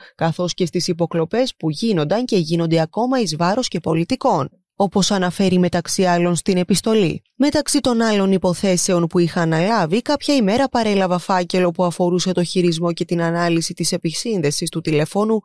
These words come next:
του κυρίου Στέργιου Πιτσιόρλα και μάλιστα την περίοδο που ήταν πρόεδρος του ταϊπέδ, πριν γίνει αναπληρωτής υπουργός οικονομίας και ανάπτυξης.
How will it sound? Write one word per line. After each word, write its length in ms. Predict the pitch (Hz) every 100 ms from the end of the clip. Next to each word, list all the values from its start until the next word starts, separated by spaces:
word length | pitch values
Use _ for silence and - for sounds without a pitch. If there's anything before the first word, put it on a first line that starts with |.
| - -
του 100 | 294
κυρίου 280 | - 277 262
Στέργιου 400 | - 214 214 233
Πιτσιόρλα 680 | 214 - 254 190 156 131 - _ _
και 140 | - 156
μάλιστα 400 | 160 160 160 165
την 140 | 160
περίοδο 480 | 156 160 165 165 160
που 140 | 175
ήταν 240 | 165 160 156
πρόεδρος 460 | 175 165 165 165
του 120 | 165
ταϊπέδ, 500 | 165 160 170 254 165 -
πριν 200 | - 160
γίνει 280 | 165 190 170
αναπληρωτής 600 | 156 151 165 170 185 165
υπουργός 480 | 180 185 175 180 180
οικονομίας 600 | 175 175 185 247 262 254 - -
και 160 | -
ανάπτυξης. 800 | 269 254 190 - 151 - - -